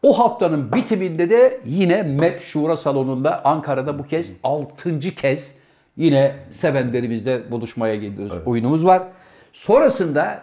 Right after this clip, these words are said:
Speaker 1: Zürih ve Londra gösterilerimiz var. Önümüzdeki Eylül ayında da inşallah Kanada'ya gideceğiz diye umut
Speaker 2: Biraz da
Speaker 1: ediyorum.
Speaker 2: Amerika olabilir.
Speaker 1: Evet. Evet. Şimdi
Speaker 2: Evet.
Speaker 1: hocam, bu
Speaker 2: Bunlara siz de
Speaker 1: turnelerden
Speaker 2: geleceksiniz değil mi abi?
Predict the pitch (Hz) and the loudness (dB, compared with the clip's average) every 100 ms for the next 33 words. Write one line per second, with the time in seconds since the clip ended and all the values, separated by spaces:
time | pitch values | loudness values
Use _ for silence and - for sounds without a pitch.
0 | - 117 113 233 262 226 - - _ _ | -12 -6 2 4 4 2 -6 -20 _ _
1 | _ - 156 226 - - - 147 220 233 | _ -4 -2 -2 -6 -14 -2 4 4 6
2 | 196 139 110 - 117 113 113 110 131 175 | 6 4 2 -4 -6 -4 -4 -4 -2 -2
3 | 196 226 233 233 - _ _ _ _ _ | 0 2 2 0 -14 _ _ _ _ _
4 | - 269 285 254 185 185 165 147 131 - | 2 4 4 2 2 0 2 0 0 -6
5 | - 151 170 233 233 226 226 233 254 175 | 0 2 4 4 4 4 0 0 0 -2
6 | - - _ _ _ _ - 240 - 165 | -6 -18 _ _ _ _ 0 0 4 2
7 | 156 180 226 - _ _ _ - 233 147 | 2 0 -4 -10 _ _ _ 2 2 4
8 | 127 107 - 127 120 131 113 180 208 156 | 2 -2 -4 -6 -2 -2 0 2 2 2
9 | 165 190 143 127 131 117 113 107 107 98 | 0 2 4 4 2 2 0 0 -2 -2
10 | 90 82 - - - - - _ _ _ | -4 -10 -6 0 0 -2 -16 _ _ _
11 | - - - - _ _ _ _ _ - | -2 -2 -4 -20 _ _ _ _ _ -2
12 | - 240 247 220 - - _ _ _ _ | 4 4 6 2 0 -12 _ _ _ _
13 | - 151 240 302 - - 185 202 208 190 | -8 0 2 2 4 6 8 8 8 6
14 | 185 170 143 131 - 123 180 131 98 | 6 4 4 0 -2 -4 -4 -4 -4